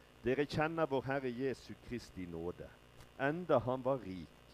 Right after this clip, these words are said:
ble han fattig for deres skyld, så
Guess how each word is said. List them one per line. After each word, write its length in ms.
ble 140
han 240
fattig 520
for 180
deres 420
skyld, 260
så 140